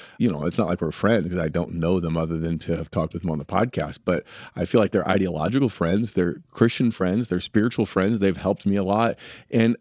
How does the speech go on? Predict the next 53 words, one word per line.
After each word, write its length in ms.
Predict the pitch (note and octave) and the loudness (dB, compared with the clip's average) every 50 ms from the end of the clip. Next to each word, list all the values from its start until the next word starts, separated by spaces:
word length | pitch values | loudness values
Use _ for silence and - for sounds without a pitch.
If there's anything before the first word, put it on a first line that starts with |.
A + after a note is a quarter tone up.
| _ - | _ -2
the 100 | G#2+ A2 | -2 0
thing 160 | - - D3+ | 2 2 2
that 80 | C3+ G#2 | 2 2
bums 260 | G#2 B2 B2+ B2 A#2 | 2 2 2 2 2
me 120 | A2+ G#2 G2+ | 2 2 2
out 280 | A2+ C3 C3 A#2+ - - | 4 4 4 2 2 2
is 180 | - A2+ G#2 G#2 | 0 0 2 2
they 140 | - G#2+ G2+ | 2 2 2
don't 280 | G#2+ A#2+ B2+ C3+ - | 4 2 2 2 0
seem 280 | - - C3+ B2+ B2+ A#2 | -2 0 0 0 2 0
to 100 | A#2 G2+ | -2 -2
figure 260 | - - A2+ A#2+ A#2 | 0 0 2 4 2
out 120 | G#2 - | 2 2
how 80 | G#2 A#2 | 2 2
to 80 | G#2+ F#2+ | 2 2
work 260 | F2 F2+ G#2 C3 - | 2 0 -2 -2 -2
together. 460 | - C#3+ E2 F2 D#2+ D#2 D#2 F2+ - _ - - - - - _ _ - | -4 -4 -2 -2 -2 -2 -4 -6 -8 _ -20 -20 -20 -20 -20 _ _ 2
Their 160 | A#2+ B2+ A#2+ | 4 4 6
ideas 400 | B2 C3 A2+ G#2 C3+ D#3+ F3+ F3+ | 6 4 4 4 4 4 4 4
are 60 | D#3+ | 2
compatible. 720 | B2 - A2+ F#2+ - - G#2+ G2 A2 A#2+ A#2+ C#3+ D#3 D3+ - | 2 2 0 0 0 0 2 2 2 2 2 2 2 2 4
It 140 | - B2 | 4 4
almost 240 | C3+ D#3+ F3 E3 - | 4 4 4 2 2
makes 160 | F3 D3+ - | 0 0 2
me 100 | - C3 | 2 2
wonder, 320 | B2 B2 C3+ C#3 C3 B2 A2 | 4 4 4 4 4 4 4
is 200 | E2 G#2 G2+ G#2 | 4 2 2 2
there 140 | A#2+ A#2 G#2 | 2 2 2
something 460 | - - E3 A3 - C#4+ B3 D#3+ - | 2 2 0 2 2 4 2 4 4
underneath 540 | - B2 C3 C3 A2 G2 G2 G2 A2 A2+ - | 2 2 4 4 4 2 2 2 0 0 0
going 220 | - A#2+ A2+ G#2+ F#2+ | 2 2 2 2 2
on? 240 | F2+ F2+ G2 A2+ B2 | 0 0 0 2 2
Like, 180 | G2 F2+ - | 0 0 0
do 120 | - A2 G2 | 2 2 2
they 100 | G2+ G2 | 2 2
not 240 | - C#3 - - | 2 -2 -2 -2
like 240 | F#2+ F2 F#2+ G2+ - | 0 0 0 0 0
each 160 | A2+ G2 - | -2 0 2
other 160 | G#2 G2 G#2 F#2+ | 2 2 0 0
for 100 | - - | -2 -4
some 240 | - - F#2+ E2+ - | -4 -2 -2 -2 -4
other 180 | - F2+ F2 D2+ | -4 -4 -4 -2
reason? 440 | D2 D2+ D#2+ D#2+ - - A#2 G#2 - - - - - | -2 -2 -2 -2 -2 -2 -4 -4 -4 -8 -14 -16 -16
<laughs> 240 | - - - - B2 | -16 -8 -4 0 0
Because 440 | C3+ B2+ - - E3 D3+ C#3 - - - - - - - - - | 0 0 2 2 2 2 2 0 -4 -12 -16 -18 -14 -12 -10 -6
surely 460 | C3 - - - A3+ D4 D4 G#3 C#3 | -4 -2 0 2 4 4 6 6 4
we 180 | A#2+ A#2+ B2+ C#3 | 4 4 2 2
can 340 | - C3 A2 G#2+ G2 F#2 | 4 2 2 2 2 0
be 140 | F2+ A2+ A#2 | 2 2 2
on 100 | A2+ G2 | 2 2
the 80 | F#2 E2+ | 0 0
same 260 | - A2+ F#2+ E2 F2 | 0 -2 -2 -2 -2
team. 480 | - - C#3 C3 G2 D2 - - - | -2 0 2 2 0 0 -4 -10 -14